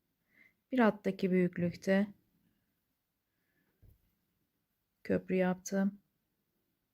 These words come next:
Buradan da pırpırın içine geçiyorum. Eşitledim şu her ikisini.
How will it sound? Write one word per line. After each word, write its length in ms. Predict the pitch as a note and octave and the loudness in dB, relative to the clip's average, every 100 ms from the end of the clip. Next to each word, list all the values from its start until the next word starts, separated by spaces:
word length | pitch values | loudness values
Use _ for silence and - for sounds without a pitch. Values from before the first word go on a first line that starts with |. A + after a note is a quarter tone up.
| _ _ _ _ _ - - - - - _ - | _ _ _ _ _ -20 -20 -20 -20 -20 _ 0
Buradan 360 | C#4 G#3+ F3+ | 4 4 6
da 140 | G3 A3 | 4 2
pırpırın 400 | G#3+ G#3 G3 F#3 | -2 0 0 0
içine 340 | F3+ F3+ F3 | 0 -2 -2
geçiyorum. 560 | E3+ E3+ - E3+ F3+ F3+ - _ _ _ _ _ _ _ _ _ _ _ _ _ _ _ _ _ _ _ _ _ _ _ _ _ _ _ _ _ _ _ _ _ _ _ _ _ _ _ _ _ _ F#4 | -2 -6 -6 -6 -6 -8 -12 _ _ _ _ _ _ _ _ _ _ _ _ _ _ _ _ _ _ _ _ _ _ _ _ _ _ _ _ _ _ _ _ _ _ _ _ _ _ _ _ _ _ 0
Eşitledim 640 | C4 A3 - F#3+ F#3 F3+ | 0 0 -2 0 2 0
şu 160 | - F#3 | -2 -2
her 200 | F#3+ F#3+ | 0 0
ikisini. 640 | G3+ G#3 - G#3+ G#3 | -4 -6 -2 2 2